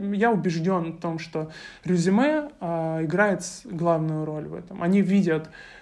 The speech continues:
всё вот это и понимают, что это свой человек. И, э, важно, важно показать свою заинтересованность в этом предмете. Они должны знать, что ты этим горишь, ты этим будешь заниматься, будешь заниматься самостоятельно, тебе не нужен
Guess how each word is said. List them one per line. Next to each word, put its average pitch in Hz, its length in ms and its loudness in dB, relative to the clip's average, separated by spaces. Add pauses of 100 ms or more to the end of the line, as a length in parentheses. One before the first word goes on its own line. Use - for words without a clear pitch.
(140)
всё - 220 0
вот 185 200 0
это 330 220 2
и 208 60 4
понимают, 196 500 0
что - 160 -6
это 277 160 -2
свой 190 280 2
человек. 165 720 -2 (460)
И, 175 420 2
э, 160 180 2 (600)
важно, 302 420 8
важно 190 760 2
показать 214 720 0 (380)
свою 226 260 2
заинтересованность 196 1040 2
в 175 80 -4
этом 185 240 0
предмете. 170 680 -2
Они 185 220 2
должны 190 380 2
знать, 247 320 0
что 180 440 -2 (580)
ты 226 300 4
этим 175 260 0
горишь, 202 560 0
ты 170 80 0
этим 190 280 0
будешь 175 200 2
заниматься, 190 540 0
будешь 185 220 2
заниматься 185 460 0
самостоятельно, 190 1000 0
тебе 175 240 0
не 165 140 0
нужен 165 520 -2